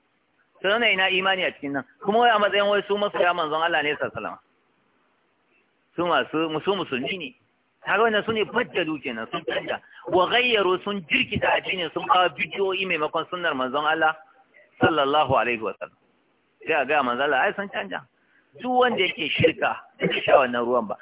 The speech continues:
Wanda yake bid'a, bai zai sha wannan ruwan ba. Baddalu, sun canja tauhidi da shirka, kafirci. Ghayyaru, sun canja sunna da bid'a. Shi ne ma'anar hadisi Ibn Abdul Bari yace, "Duk dan bid'a bai zai sha wannan ruwan ba." Haka nan wanda yake shirka bai zai sha ruwan ba.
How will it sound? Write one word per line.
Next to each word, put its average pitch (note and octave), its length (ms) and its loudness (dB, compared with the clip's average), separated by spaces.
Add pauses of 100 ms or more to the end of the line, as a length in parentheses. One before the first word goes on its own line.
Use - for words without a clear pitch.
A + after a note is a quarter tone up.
(120)
Wanda - 220 6
yake - 340 0
bid'a, D#3+ 300 -2
bai - 120 -6
zai B3 140 -2
sha F3+ 160 -2
wannan D3+ 240 0
ruwan D3 240 0
ba. - 140 2 (1200)
Baddalu, G3+ 600 2
sun G#3+ 160 -2
canja A3 340 0
tauhidi E3 500 -2
da - 80 -4
shirka, D#3+ 420 -2 (540)
kafirci. F3+ 600 -2 (180)
Ghayyaru, G3 520 2
sun G3+ 220 -6
canja G#3+ 300 -4
sunna F#3 280 -4
da D#3 60 -6
bid'a. D3 420 -6 (880)
Shi - 100 -12
ne F#3 100 -2
ma'anar D#3+ 340 2
hadisi E3 320 -2
Ibn E3+ 160 -6
Abdul C3+ 240 -4
Bari D#3+ 260 0
yace, D#3 240 -6 (120)
"Duk - 200 -4
dan F#3 160 -4
bid'a - 380 4
bai D3+ 100 0
zai E3 120 -2
sha D#3 180 0
wannan C3 260 0
ruwan C3 220 -2
ba." F#2+ 100 -4 (1120)
Haka G3+ 220 -2
nan E3+ 180 0
wanda F#3 260 0
yake D3+ 280 -6
shirka - 460 -2
bai C3+ 100 -8
zai F3 140 0
sha C#3 200 0
ruwan C3 260 -2
ba. - 100 -12